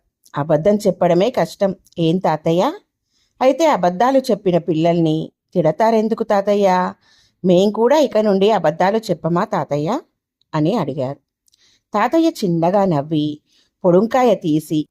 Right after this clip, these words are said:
ఒక పట్టు పీల్చి చెయ్యి దులుపుకుని, "అబద్ధం చెప్పడం మాత్రం ఏం కష్టమర్రా? నేను కథ చెప్పాలేదు,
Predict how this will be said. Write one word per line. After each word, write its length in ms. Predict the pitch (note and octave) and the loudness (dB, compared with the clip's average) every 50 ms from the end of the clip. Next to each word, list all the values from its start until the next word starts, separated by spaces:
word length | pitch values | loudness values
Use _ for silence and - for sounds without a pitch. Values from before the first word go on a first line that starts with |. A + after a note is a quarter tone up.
| _ - | _ -8
ఒక 120 | F3+ - | -6 -6
పట్టు 360 | F#3 - D#3+ C#3 - - - | -4 -4 -4 -6 -6 -6 -10
పీల్చి 720 | G#3 - A#3 E3 C#3+ D3+ C#3 - - C4+ D#4+ F#4+ E4+ A#3 _ _ _ _ _ _ _ _ _ _ - - | -8 -6 -4 -2 -2 -4 -4 -4 -4 -4 -2 -2 -4 -6 _ _ _ _ _ _ _ _ _ _ -2 0
చెయ్యి 220 | F3 E3 G#3 C4 - | 2 2 2 2 2
దులుపుకుని, 760 | B3 - F3 E3 - - - F3 D#3+ D#3 D3+ D3 D#3 E3 F#3 - _ _ - | 2 2 2 0 -2 -2 -4 0 0 2 0 0 -2 -4 -8 -14 _ _ -10
"అబద్ధం 420 | D#3 D3+ D3 D#3+ D3+ D#3+ A3+ A#3+ C4+ | -6 -4 0 0 0 2 2 0 2
చెప్పడం 480 | C4 B3+ G3+ - - F3+ F3+ F#3 G3+ | 2 0 -2 0 0 0 0 0 0
మాత్రం 480 | F#3+ E3 D#3 D#3 D#3 - - G#3+ A#3 A#3+ | 0 -2 -2 -2 -2 -2 -2 -2 -2 -2
ఏం 180 | G3+ C#3+ C#3 | -2 -2 -2
కష్టమర్రా? 800 | C#3+ - D3+ C#3+ - - E3+ E3 E3+ D#3+ E3 E3 F3 G#3 C#4 E4 _ _ _ _ _ _ _ _ _ _ - | -4 -4 -6 -8 -6 -6 -4 -4 -2 -2 -2 -2 -2 -2 -4 -6 _ _ _ _ _ _ _ _ _ _ -2
నేను 220 | C#4+ D#4 E4+ E4 E4+ | 0 2 2 2 0
కథ 360 | E4 A#3+ E3 F3 F#3 - F#3+ | -2 -2 0 0 0 0 -2
చెప్పాలేదు, 840 | D3+ - - D#3+ D#3 D#3+ E3 F3 F3 E3 D#3 F3+ G#3 C#4 F#4 A4 | -2 -2 -2 -4 -2 0 2 2 2 2 2 0 0 0 -2 -4